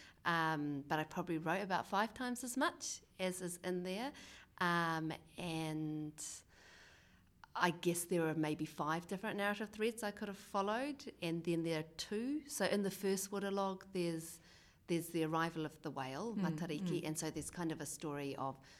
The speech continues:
Speaker 1: of Wellington's kind of falling in love with that whale, and then the whale leaving us. <laughs> Um, um, but at the same time, there were the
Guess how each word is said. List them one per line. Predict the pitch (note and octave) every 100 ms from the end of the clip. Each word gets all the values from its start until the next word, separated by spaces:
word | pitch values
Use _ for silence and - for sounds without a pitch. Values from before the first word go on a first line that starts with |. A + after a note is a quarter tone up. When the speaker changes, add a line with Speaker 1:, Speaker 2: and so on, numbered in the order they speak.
| -
Speaker 1:
of | D#3 D3+
Wellington's | D3 C#3+ C#3+ C#3 C3+
kind | - C3+
of | C3+
falling | D#3+ C3
in | C3+
love | D3+ G#3+ A3+
with | G#3+
that | G#3 -
whale, | F#3 F#3+ A3+ C4+ C#4 - -
and | E3 D#3+
then | D#3
the |
whale | D3+ D3+ C#3+
leaving | D#3 F3+ G3
us. | G#3 B3 - - - -
<laughs> | G#3 G#3+ A#3
Um, | A#3+ G#3+ - - - -
um, | F#3 F3+ F3
but | G3
at | F3+
the | F#3
same | G#3+ G3
time, | G3 F3+ F3
there | F3 E3+
were | E3 D#3
the | E3 D#3+ D#3+